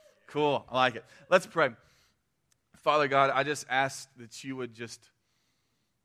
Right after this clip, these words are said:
receive this time together, that as we open up our word, that we would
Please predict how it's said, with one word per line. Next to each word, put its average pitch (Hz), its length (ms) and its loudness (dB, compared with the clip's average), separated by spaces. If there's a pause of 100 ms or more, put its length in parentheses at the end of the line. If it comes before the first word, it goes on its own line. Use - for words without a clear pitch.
(640)
receive 139 680 -8
this 131 240 -10
time 131 500 -10
together, 117 440 -14
that 117 140 -16
as 117 220 -12
we 127 140 -16
open 120 320 -16
up 123 180 -14
our 110 160 -14
word, 123 460 -14
that 113 140 -20
we 117 120 -18
would 110 220 -18